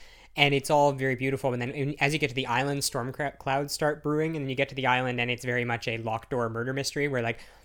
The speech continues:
the police are coming in three days, but you're gonna have to solve it in the meantime. And so you just talk to everybody and you piece together this, like, who took the stuff. And it turns out it was just,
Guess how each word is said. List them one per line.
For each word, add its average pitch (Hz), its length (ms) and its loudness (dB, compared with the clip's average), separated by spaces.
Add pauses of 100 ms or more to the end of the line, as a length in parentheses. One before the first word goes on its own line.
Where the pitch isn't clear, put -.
(160)
the 196 80 2
police 226 400 2
are 180 60 2
coming 220 360 4
in 165 100 4
three 226 280 0
days, 208 400 8
but 165 140 -2
you're 220 120 4
gonna 214 160 2
have 180 240 2
to 170 80 -6
solve 196 380 6
it 185 80 4
in 190 100 2
the 196 60 2
meantime. 208 480 2
And 156 100 -2
so 151 80 -4
you 139 60 -2
just 139 160 -4
talk 127 180 2
to 160 60 0
everybody 135 340 2
and 135 80 -4
you 135 80 -4
piece 127 220 -8
together 120 340 -2
this, 117 300 -4
like, 117 220 -4
who 151 120 -8
took - 240 -2
the 147 100 -4
stuff. - 340 0
And 143 80 0
it 151 80 -8
turns 143 220 -4
out 139 140 2
it 143 80 -2
was 156 140 -4
just, - 320 -10